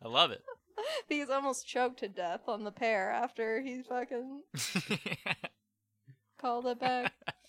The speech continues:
Speaker 2: Uh, anyway, those pears stayed in my gut un-, unsoftened till
Speaker 1: Oh.
Speaker 2: this morning. <laughs> It's been,
Speaker 1: Oh,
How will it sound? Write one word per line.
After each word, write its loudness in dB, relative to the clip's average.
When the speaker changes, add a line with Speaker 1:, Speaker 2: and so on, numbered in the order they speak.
Speaker 2:
Uh, 8
anyway, 6
those 4
pears 4
stayed 0
in 2
my 2
gut 4
un-, -2
unsoftened 0
till 4
Speaker 1:
Oh. 0
Speaker 2:
this -4
morning. 0
<laughs> -10
It's -6
been, 0
Speaker 1:
Oh, -10